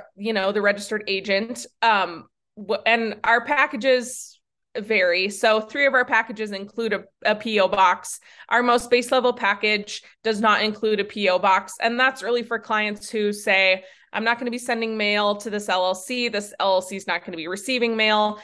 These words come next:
And then in that case, our business address is your address for the L L C.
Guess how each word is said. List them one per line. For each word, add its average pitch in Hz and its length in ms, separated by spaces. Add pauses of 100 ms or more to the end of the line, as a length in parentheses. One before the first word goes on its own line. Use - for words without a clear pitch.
(200)
And 240 140
then 254 120
in 233 100
that 202 240
case, 247 460 (160)
our 220 400
business 226 480
address 254 580
is 214 320
your 196 260
address 175 440
for 180 160
the - 120
L 170 160
L 147 120
C. 170 400